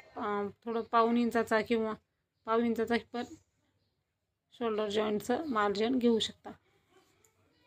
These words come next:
आता आपलं शोल्डर जॉईंट झालेलं आहे, तर आता आपण पट्टी जी तयार झालेली आहे ते आपण थोडंसं कट करून घ्यायचं आहे. पट्टीला व्यवस्थित धागे वगैरे निघालेले ते कट करायचे आणि आपल्याला पायपिंग करून घ्यायची आहे. पायपिंग करताना कुठल्या साईडने जोडायचं,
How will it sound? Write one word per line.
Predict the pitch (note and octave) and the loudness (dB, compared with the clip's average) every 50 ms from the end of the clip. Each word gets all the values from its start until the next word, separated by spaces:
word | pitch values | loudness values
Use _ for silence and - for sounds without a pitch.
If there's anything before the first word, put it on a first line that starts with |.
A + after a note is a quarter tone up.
| _ _ _ _ - B3+ | _ _ _ _ -10 -8
आता | G#3+ G#3+ - A#3+ | 0 4 6 6
आपलं | A#3+ - B3 A#3+ | 6 6 4 4
शोल्डर | A#3+ - C4+ A#3+ A3+ A#3 A#3 | 6 6 6 6 6 4 4
जॉईंट | G#3 A3+ A#3+ A#3 A#3 | 6 6 6 6 6
झालेलं | G3+ A#3+ B3 A3+ A3 G#3+ A3 | 6 6 6 6 6 6 6
आहे, | G#3+ A3 G#3+ G#3 G#3+ | 6 4 4 2 2
तर | G#3+ | 2
आता | G#3+ G#3 A3+ G#3+ | 2 4 4 2
आपण | G#3+ G#3+ C4 G#3+ | 2 2 -2 -4
पट्टी | - - B3+ - - - B3 | -2 -4 -6 -4 -2 -4 0
जी | G#3 A#3+ A#3 - | 0 2 4 4
तयार | A#3+ A#3 A#3 G#3+ | 6 6 4 4
झालेली | G3+ A3+ A#3 G#3 A3 G#3 G#3+ | 4 4 4 4 4 4 4
आहे | G#3+ A3 G#3+ | 2 2 2
ते | G#3 - | 2 0
आपण | G#3+ G3+ G#3 A#3 A#3 A#3+ - _ _ _ _ _ _ _ _ _ _ _ _ _ _ | 0 0 -2 -4 -6 -6 -8 _ _ _ _ _ _ _ _ _ _ _ _ _ _
थोडंसं | - A#3 A#3 A#3 - A#3 | -4 -4 -2 -2 -2 0
कट | - B3 A#3+ B3 | 2 2 2 4
करून | - B3+ A#3+ A3+ A#3+ | 4 4 4 6 6
घ्यायचं | A3+ A#3+ A#3+ A3+ A3+ A3 | 6 6 6 6 6 4
आहे. | A3 G#3+ | 2 2
पट्टीला | G#3+ B3 - - A#3+ G#3+ G#3+ G#3+ | 0 -2 -4 -2 -2 -2 0 0
व्यवस्थित | A3 A3 A3 A3 A3 - A#3 | 0 0 0 -2 -2 -2 0
धागे | G3 A3+ A3+ A3 G#3 A3+ | 2 2 4 4 6 6
वगैरे | A3 A3 G#3+ A3+ G#3+ A3 | 6 6 4 4 2 2
निघालेले | A3 A3 G#3+ A3 G#3+ G#3 G#3 G3+ G#3 | 2 2 2 2 2 2 2 2 2
ते | G3+ A3 | 2 0
कट | G#3 - A#3+ A3+ | -2 -2 -4 -4
करायचे | - - A#3+ A3+ G#3 G3+ G3+ A3 A3+ A#3 - _ _ _ _ _ _ _ _ _ _ _ | 0 2 2 2 2 2 0 -2 -4 -4 -8 _ _ _ _ _ _ _ _ _ _ _
आणि | A3+ A3 A3+ | -6 -4 -4
आपल्याला | A3+ G#3 F#3+ A3 G#3+ G#3+ A3 G#3+ - - - - - - - - | -4 -2 -2 0 0 0 0 -2 -6 -10 -12 -14 -16 -18 -2 0
पायपिंग | A#3 A3+ G#3 - A#3 A3+ A3 | 2 2 2 2 0 0 2
करून | A3 A3+ G#3 A3 A3 | 2 0 0 0 2
घ्यायची | G#3 A3+ A#3 A3 - A#3 | 4 4 4 4 2 2
आहे. | A3+ A#3 A3+ G#3+ G3 - _ _ _ _ _ _ _ _ _ _ _ _ _ _ _ _ _ _ _ _ _ _ _ _ - - _ _ _ _ _ _ _ _ - | 0 0 0 -2 -4 -8 _ _ _ _ _ _ _ _ _ _ _ _ _ _ _ _ _ _ _ _ _ _ _ _ -20 -20 _ _ _ _ _ _ _ _ -2
पायपिंग | A#3+ A#3 A3+ - B3 A#3+ | -2 -2 2 4 4 4
करताना | A#3+ - B3 B3 A3 A#3 A3 A3 | 6 4 4 4 4 2 0 0
कुठल्या | A3+ - A#3+ - A#3 A#3+ | -2 -4 -2 2 2 2
साईडने | A#3 - B3 A3+ A3 G3 A3 A3 | 4 4 4 4 4 2 0 2
जोडायचं, | G3 A3+ A3 G#3+ G3+ G3 G3 - G#3 | 4 4 4 4 4 2 0 -2 -6